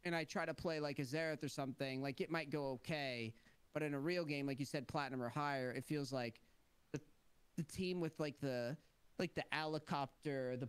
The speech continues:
Bard, or the, 'cause what'd you say? You said Nautilus Leona.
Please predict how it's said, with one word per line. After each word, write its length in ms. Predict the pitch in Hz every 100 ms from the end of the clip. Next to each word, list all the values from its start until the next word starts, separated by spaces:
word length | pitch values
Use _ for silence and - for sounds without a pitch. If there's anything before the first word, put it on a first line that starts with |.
| -
Bard, 580 | 151 151 151 143 135 131
or 180 | 131 131
the, 260 | 127 127 127 - - - - - - - -
'cause 140 | 147
what'd 180 | 156 160
you 80 | 143
say? 120 | 139
You 100 | 135
said 180 | 151 127
Nautilus 480 | 139 143 147 139 151
Leona. 580 | 139 139 139 123 117